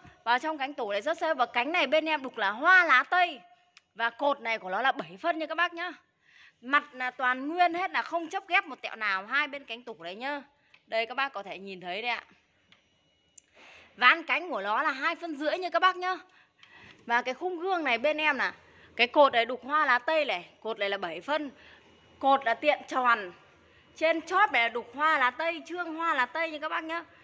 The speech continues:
Đây ạ, rất thanh cảnh và rất đẹp ạ. Em xin báo giá công khai, cái bàn phấn này chỉ có mười hai triệu tám trăm thôi nha các bác nhá. Chỉ có mười hai triệu tám trăm.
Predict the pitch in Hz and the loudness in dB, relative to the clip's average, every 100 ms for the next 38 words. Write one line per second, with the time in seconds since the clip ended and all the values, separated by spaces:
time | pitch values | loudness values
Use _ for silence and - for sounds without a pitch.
0 | - - 233 233 - - - - 302 - | -20 -12 -8 -8 -10 -16 -20 0 2 2
1 | - 339 320 220 190 196 208 330 - 233 | 0 -2 0 -2 -2 -4 0 0 2 2
2 | 190 160 - - - - - - 320 320 | 2 0 -4 -14 -20 -20 -8 4 4 4
3 | 370 320 269 311 302 294 330 359 330 349 | -4 -2 0 0 2 2 2 -4 -4 -4
4 | 359 311 240 247 269 254 233 262 311 262 | -2 -2 -4 0 0 0 -4 -2 -2 -4
5 | 202 175 202 269 349 311 277 330 359 330 | -8 -6 -6 -4 -2 0 2 2 2 0
6 | 302 - 226 294 359 359 330 330 320 370 | -6 0 0 0 -4 -8 -8 -8 -6 -4
7 | 381 330 370 339 _ _ - - 302 294 | -4 -4 -6 -6 _ _ -20 -14 -6 -4
8 | 240 240 330 320 311 359 349 302 214 233 | 0 -2 0 0 2 0 0 -4 -6 -10
9 | 277 339 349 294 | -10 -10 -10 -12